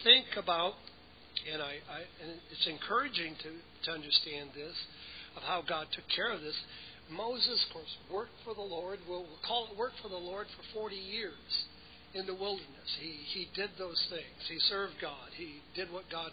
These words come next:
told him to do. But we read in Deuteronomy chapter thirty-four and verses four and five this, "Then the Lord said to him, 'This is the land I promised on oath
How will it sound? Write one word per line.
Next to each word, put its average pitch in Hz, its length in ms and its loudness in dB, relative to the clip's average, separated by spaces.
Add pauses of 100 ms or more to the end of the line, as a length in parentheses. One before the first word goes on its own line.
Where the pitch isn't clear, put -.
told 156 180 -4
him 143 160 -8
to - 160 -10
do. 208 240 4 (880)
But 214 140 4
we 190 120 4
read 247 240 8
in 220 120 4
Deuteronomy 202 640 4
chapter 180 380 2
thirty-four 190 480 -2
and 165 80 -6
verses 156 380 2
four 170 160 -4
and 151 100 -10
five 165 300 -4
this, 220 260 4 (800)
"Then 226 240 12
the 208 80 4
Lord 233 300 4 (120)
said 220 200 2
to 190 60 -4
him, 170 280 -4 (540)
'This 269 180 10 (160)
is 226 60 -2
the 220 80 0
land 208 420 4
I 190 140 2 (180)
promised 185 460 2 (640)
on 180 280 4
oath 208 220 6